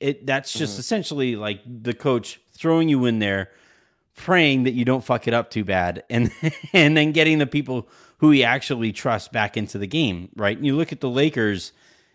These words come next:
Speaker 1: you have D'Angelo Russell and you have Jared Vanderbilt at twenty and fourteen minutes. Those are starters, man. Like, that
Speaker 2: Yeah.
Speaker 1: means that, that, like, essentially Darvin Ham is essentially telling you through those, that minutes allocation,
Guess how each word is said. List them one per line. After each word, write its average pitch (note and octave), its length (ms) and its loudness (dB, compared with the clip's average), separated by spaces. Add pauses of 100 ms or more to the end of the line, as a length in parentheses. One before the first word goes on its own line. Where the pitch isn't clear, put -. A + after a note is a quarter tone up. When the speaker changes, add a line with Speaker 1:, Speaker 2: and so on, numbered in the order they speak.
Speaker 1:
you C3+ 140 0
have C3 140 0
D'Angelo C#3 420 -4
Russell C3 300 -2
and A#2+ 100 -2
you A2+ 60 -2
have G#2+ 100 -6
Jared B2 220 -6
Vanderbilt A2 480 -6
at G#2 100 -10
twenty C3 380 -4
and G#2 100 -6
fourteen A2+ 460 -4
minutes. B2+ 340 -4
Those G3+ 240 2
are C#4 100 -2
starters, G3+ 720 0
man. F#3+ 400 0 (600)
Like, D#3+ 160 0
that A3+ 180 0
Speaker 2:
Yeah. B3 100 2
Speaker 1:
means A3+ 280 2
that, F3 240 0
that, D#3+ 200 2
like, D3 220 -2
essentially F3+ 580 -2
Darvin D#3+ 360 -2
Ham D#3+ 240 -2
is C3 100 -6
essentially E3 480 -4
telling F3 300 -2
you A#2 60 -2
through D3+ 260 0
those, C3+ 260 2
that B2+ 220 -2
minutes C3 420 -2
allocation, G#2 640 -2